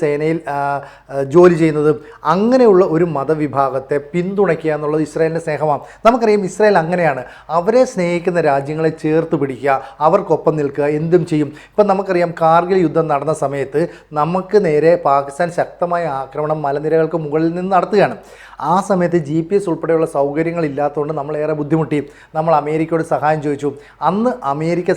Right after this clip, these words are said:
സഹായിച്ചില്ലെങ്കിലും ഇസ്രയേൽ അവരുടെ കയ്യിലുള്ള ജി പി എസ് ഉൾപ്പെടെയുള്ള സംവിധാനങ്ങളെല്ലാം നമുക്ക് തന്നു. അങ്ങനെ നമ്മളെ സഹായിച്ച രാജ്യമാണ് ഇസ്രയേൽ. അങ്ങനെ ഇസ്രയേൽ തങ്ങളെ സ്നേഹിക്കുന്നവർക്ക് വേണ്ടി എന്തും ചെയ്യും.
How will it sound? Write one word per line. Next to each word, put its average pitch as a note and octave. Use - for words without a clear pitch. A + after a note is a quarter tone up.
സഹായിച്ചില്ലെങ്കിലും C#3+
ഇസ്രയേൽ E3
അവരുടെ F3
കയ്യിലുള്ള D3+
ജി C#3+
പി D#3+
എസ് D#3+
ഉൾപ്പെടെയുള്ള C#3
സംവിധാനങ്ങളെല്ലാം D3
നമുക്ക് D3
തന്നു. C#3+
അങ്ങനെ B3
നമ്മളെ F#3
സഹായിച്ച E3+
രാജ്യമാണ് E3+
ഇസ്രയേൽ. E3+
അങ്ങനെ G3+
ഇസ്രയേൽ D3+
തങ്ങളെ E3+
സ്നേഹിക്കുന്നവർക്ക് D#3+
വേണ്ടി D#3
എന്തും F#3
ചെയ്യും. D#3